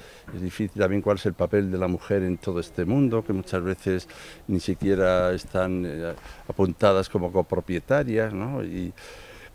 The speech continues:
tenemos que pensar la sostenibilidad de este mundo. Allí están dos hermanos trabajando, no son muy jóvenes, la verdad.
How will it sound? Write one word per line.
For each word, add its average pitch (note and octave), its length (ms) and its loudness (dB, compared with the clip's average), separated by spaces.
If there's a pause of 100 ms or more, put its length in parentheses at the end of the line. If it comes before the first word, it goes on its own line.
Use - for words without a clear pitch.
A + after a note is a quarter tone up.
(340)
tenemos G2 300 6
que B2+ 80 2
pensar A#2 300 4
la B2+ 80 6
sostenibilidad F#2+ 580 4
de F2 60 4
este - 180 -4
mundo. B2+ 260 2
Allí G#2 140 2
están C#3 240 2
dos C3 220 0
hermanos G2 460 2
trabajando, F#2+ 520 0
no A2 140 0
son E3 160 2
muy C#3+ 100 4
jóvenes, F#2 480 2
la F2 100 0
verdad. G2 360 -2